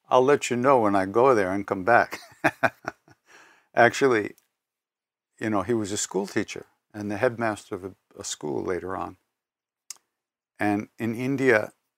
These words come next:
uh, the family usually waits and they eat together at night when they're finally all home. So he would come home from work and he would start doing his puja, his practices. And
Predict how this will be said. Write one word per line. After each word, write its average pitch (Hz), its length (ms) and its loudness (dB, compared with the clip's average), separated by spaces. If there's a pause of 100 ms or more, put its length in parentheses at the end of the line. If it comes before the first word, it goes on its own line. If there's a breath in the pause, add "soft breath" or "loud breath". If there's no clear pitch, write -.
(120)
uh, 92 460 -2 (920)
the 104 100 -6
family 120 600 2
usually 107 360 -4
waits 113 460 0
and 120 100 -10 (340)
they 113 100 2
eat 120 240 -4
together 98 460 -2
at 98 140 -14
night 76 220 -12 (380)
when 87 160 -18
they're - 100 -10
finally 98 380 -4
all 98 160 0
home. 117 340 -4
So 95 320 -2 (460)
he 120 80 2
would 143 140 0
come 139 180 2
home 120 200 0
from 101 200 -6
work 98 380 -2 (500)
and 113 140 -4
he 107 60 -6
would 101 200 -6
start 110 340 0
doing 107 240 -2
his 95 120 -4
puja, 110 460 -6 (1200)
his - 160 -16 (440)
practices. - 800 -2 (920)
And 95 480 -4